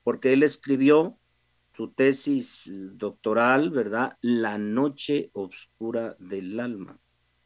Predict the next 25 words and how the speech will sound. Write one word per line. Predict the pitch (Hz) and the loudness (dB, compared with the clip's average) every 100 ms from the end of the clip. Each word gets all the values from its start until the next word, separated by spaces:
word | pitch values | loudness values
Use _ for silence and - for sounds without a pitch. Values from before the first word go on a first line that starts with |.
| _ _ _ - | _ _ _ 2
Después | 147 147 208 | 4 6 6
sus | 220 208 | 6 4
seguidores | 180 170 175 190 196 202 185 127 | 6 8 8 8 8 6 4 -6
empezaron | 123 127 - 143 147 143 | -4 -4 2 4 4 0
como | - 113 107 98 85 - | -2 -6 -4 -6 -8 -10
Car-, | - 120 123 - _ - | -2 0 -2 -6 _ -10
eh, | 104 104 | -8 -6
este, | 107 - - 101 95 90 | -8 -10 -6 -4 -4 -6
como | 101 107 | -10 -8
Tomás | 107 117 139 135 | -2 2 2 2
Moore, | 131 135 143 - _ _ _ _ _ _ _ _ | 2 2 2 -2 _ _ _ _ _ _ _ _
a | 117 | 0
hablar | 131 151 180 | 4 6 6
sobre | 180 202 170 | 4 2 0
el | 135 | 0
cuidado | 135 143 143 | 2 4 2
del | 123 113 | 0 -4
alma | 117 127 143 127 - | -4 -4 -6 -8 -6
y | 123 120 | -4 -4
sobre | - 113 107 104 | -2 -2 0 -2
las | 101 98 - | -4 -8 -8
noches | 104 117 170 175 - 104 - - - - - _ | -6 -2 -4 -6 -10 -10 -10 -16 -18 -20 -20 _
oscuras | 107 101 - - 131 147 156 143 - 107 | -2 -2 -4 -6 0 2 0 -4 -12 -14
del | 95 95 92 92 | -12 -10 -8 -4
alma. | 113 131 107 90 95 | -2 -2 -4 -8 -14